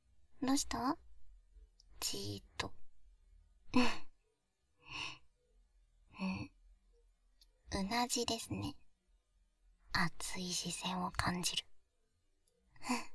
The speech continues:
今日はまとめてみました。どう？ポニテ。あ、ダメだ。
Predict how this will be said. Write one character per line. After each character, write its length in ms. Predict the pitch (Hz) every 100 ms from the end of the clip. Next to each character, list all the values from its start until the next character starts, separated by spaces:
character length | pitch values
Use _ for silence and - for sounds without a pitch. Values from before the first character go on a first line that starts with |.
| - - - - - - - - - - -
今 140 | 277
日 60 | 254
は 80 | 180
ま 180 | 170 -
と 140 | 254
め 160 | 262 262
て 160 | 262
み 100 | 254
ま 220 | 254 262
し 100 | 269
た。 260 | - - - - _ _ _ _ _ _ _ _ _ -
ど 100 | 262
う？ 200 | 240 269 - - - - - - - -
ポ 160 | -
ニ 180 | - 104
テ。 160 | - - - - - - - _ _ _ _ _ _ _ _ _ _ _ _ _ - - - - - - - -
あ、 160 | - - - _ - - _ - -
ダ 120 | 180
メ 100 | 180
だ。 160 | -